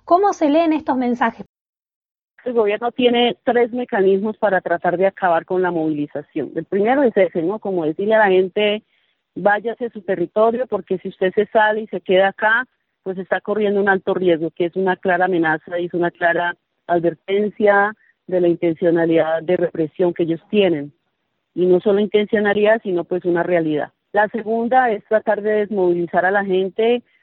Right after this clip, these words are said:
Speaker 2: a través de la reunión de ese Comité Nacional de Paro,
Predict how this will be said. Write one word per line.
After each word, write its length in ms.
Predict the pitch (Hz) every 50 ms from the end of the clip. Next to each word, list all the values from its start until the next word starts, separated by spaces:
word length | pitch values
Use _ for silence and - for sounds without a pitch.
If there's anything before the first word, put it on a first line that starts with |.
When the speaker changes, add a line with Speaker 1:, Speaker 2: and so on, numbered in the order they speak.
| -
Speaker 2:
a 100 | - 135
través 320 | - 190 175 170 170 170 165
de 100 | 190 190
la 120 | 202 190
reunión 440 | 185 180 175 170 170 170 170 165 170
de 100 | 160 180
ese 180 | 175 - 190 -
Comité 360 | 196 185 185 175 - 170 160
Nacional 460 | 160 170 170 208 190 175 165 156 165
de 120 | 175 175
Paro, 460 | - - 196 214 196 202 214 240 269